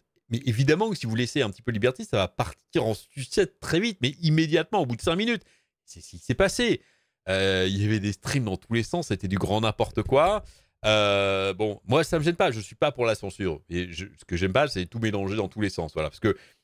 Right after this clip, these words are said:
du coup, quand vous alliez sur la section art sur Twitch,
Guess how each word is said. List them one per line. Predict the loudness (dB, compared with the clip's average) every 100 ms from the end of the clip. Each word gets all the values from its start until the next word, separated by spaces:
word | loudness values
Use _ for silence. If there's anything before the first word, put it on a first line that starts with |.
| _
du | -6 -2 -2
coup, | 2 2 2
quand | 0
vous | 0
alliez | 0 0 -2
sur | 0
la | -2
section | -2 -6 -6 -10 -4 0
art | 2 0
sur | -4 -8
Twitch, | -4 -2 -2 -2